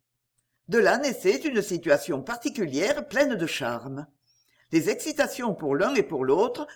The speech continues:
chacun de son côté la préparation de leur entrevue, la secousse délicieuse de la réunion,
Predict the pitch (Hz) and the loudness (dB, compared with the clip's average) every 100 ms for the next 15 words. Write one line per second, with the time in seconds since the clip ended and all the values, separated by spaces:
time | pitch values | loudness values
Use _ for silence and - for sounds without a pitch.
0 | _ - 277 294 294 226 214 185 165 147 | _ -4 -2 -2 -4 -4 -4 -4 -4 -2
1 | - 208 220 220 220 220 214 202 226 208 | 4 4 4 0 -4 -2 0 0 0 -2
2 | 139 127 180 220 151 123 139 214 - - | 0 0 -2 -4 -4 -2 0 0 -2 -8
3 | _ _ 185 196 277 294 254 165 147 247 | _ _ 2 2 0 0 0 4 6 6
4 | 277 269 247 226 156 139 127 190 214 156 | 6 2 2 2 4 2 2 2 2 2
5 | 135 160 247 | 0 0 -2